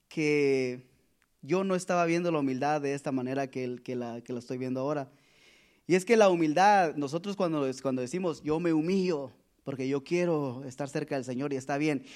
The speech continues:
Yo me humillo porque yo quiero las bendiciones del Señor. Yo me humillo porque yo quiero sus promesas. Yo me humillo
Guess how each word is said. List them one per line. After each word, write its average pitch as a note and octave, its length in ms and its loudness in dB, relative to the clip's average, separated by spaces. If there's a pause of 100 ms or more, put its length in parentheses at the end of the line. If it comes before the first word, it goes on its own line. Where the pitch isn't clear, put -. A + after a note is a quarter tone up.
(220)
Yo D#3 160 0
me E3+ 120 2
humillo E3+ 460 4
porque C3+ 220 -4
yo C#3+ 120 0
quiero D#3+ 180 -2
las D3 120 0
bendiciones C3 500 -2
del C#3 120 0
Señor. C#3+ 320 0
Yo F3+ 120 4
me F3+ 140 4
humillo E3+ 400 2
porque C3 200 -6
yo D3+ 100 -2
quiero E3 200 -6
sus C#3+ 140 -8
promesas. C#3 420 -2
Yo D#3+ 140 0
me F3+ 100 0
humillo E3+ 400 4